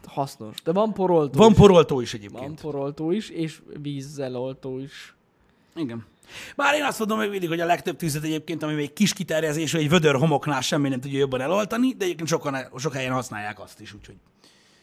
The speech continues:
Speaker 2: csak már nem annyira biztonságos.
Speaker 1: Ja.
Speaker 2: Micsoda? Sűrített levegő? Várj egy kicsit, várj egy kicsit. A sűrített levegőt nem szabad a tűzre fújni, haver. Az
Speaker 1: Nagyon
Speaker 2: nagyon, nagyon
Speaker 1: nem.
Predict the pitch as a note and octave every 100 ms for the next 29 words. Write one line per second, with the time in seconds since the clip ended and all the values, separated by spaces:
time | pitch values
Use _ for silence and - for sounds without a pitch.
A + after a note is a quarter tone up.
0 | _ - C#3+ C#3 C#3 B2 A2+ G#2+ G#2 A2
1 | G2 F#2+ F#2 G2 - _ _ _ - C#3+
2 | C3 D3 _ _ _ _ _ _ _ _
3 | _ _ _ _ _ _ _ _ _ _
4 | _ _ _ _ _ _ _ _ _ _
5 | _ _ _ _ _ _ G#3 A#3+ D#4 D#4+
6 | F#3 - _ - E3+ G3 E3 D3 F3 C3+
7 | B2 _ _ _ _ _ _ _ _ _
8 | _ _ _ _ _ _ _ - - -
9 | - E3 D#3 A2+ - B2 G2+ G2 G2 -
10 | - G#3+ G3+ A3 A#3+ A#3 E4+ - D3+ B2
11 | C3 A2+ G#2+ C3 F3+ D3 G#2 - _ -
12 | G#3 D4 D3+ C#3+ C#3+